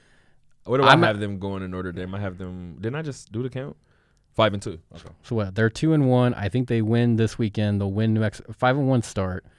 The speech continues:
Speaker 2: They, I think they lose Air Force. They lose Notre Dame. They steal San Diego State. So that's six and three, right?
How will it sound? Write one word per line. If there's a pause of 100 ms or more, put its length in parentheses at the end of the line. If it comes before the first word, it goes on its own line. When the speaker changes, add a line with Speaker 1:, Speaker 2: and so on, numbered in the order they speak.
(460)
Speaker 2:
They,
I
think
they
lose
Air
Force.
They
lose
Notre
Dame.
They
steal
San
Diego
State.
So
that's
six
and
three, (800)
right?